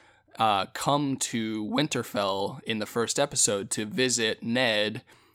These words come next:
and Robert asks, uh, Ned to be the hand of, his new Hand of the King.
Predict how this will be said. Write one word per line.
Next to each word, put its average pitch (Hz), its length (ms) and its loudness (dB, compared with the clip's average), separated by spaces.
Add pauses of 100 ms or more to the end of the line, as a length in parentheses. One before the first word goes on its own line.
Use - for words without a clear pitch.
(160)
and 107 460 0
Robert 110 640 2
asks, - 680 4 (120)
uh, 98 400 0
Ned 104 400 -2
to - 100 -6
be 104 240 -2
the 101 140 -4
hand 107 280 -2
of, - 220 -10
his 107 220 -4
new 113 460 0
Hand 117 300 -2
of 101 100 -10
the 107 80 -8
King. 101 520 -2